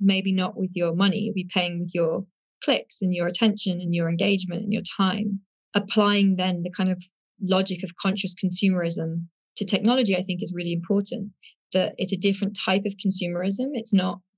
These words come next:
going to a shop and deciding to buy A rather than B, but it's recognizing that your, your actual engagement and your time is a currency, and how much do you want to spend it on those platforms? Because they'll,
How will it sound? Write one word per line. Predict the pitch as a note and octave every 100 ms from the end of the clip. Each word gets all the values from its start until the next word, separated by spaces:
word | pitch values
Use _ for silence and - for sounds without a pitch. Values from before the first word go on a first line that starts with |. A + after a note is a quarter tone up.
| _ -
going | F3+ F3+
to | F#3+
a |
shop | - F3 F#3+ -
and | F#3 E3+ F#3
deciding | - - F3 F3 F3
to | F#3
buy | E3+ E3 E3+
A | F3 F3
rather | F3 E3
than | E3 E3 -
B, | E3+ F#3+ B3+ - _ - - - _ _
but | F3+ G#3+
it's | F#3 -
recognizing | G3 G3 G#3+ G#3 F#3+ F#3
that | F3
your, | F3+ F3 F3 E3+ - _ _ _
your | - F#3+ -
actual | F#3 - - G#3+
engagement | F#3+ F3 F3+ F#3 F#3 - E3 -
and | F3+
your | E3+ E3+ - -
time | G3 F3 - G#3 G3 _ _ _ _
is | G3 F3
a | F3
currency, | - G3+ G3 F3+ - - G#3 G#3 _ _ _ _
and | F3+ F3+ F3 E3+ - _ _ _ -
how | - F#3+
much | F#3 F#3 -
do | F#3+
you | F3+
want | E3+
to | E3+
spend | - - F3 E3+
it | - -
on | F3
those | E3+ -
platforms? | - E3 - G3 G3 G3 -
Because | G3 G3 E3+
they'll, | F3+ F3+ F3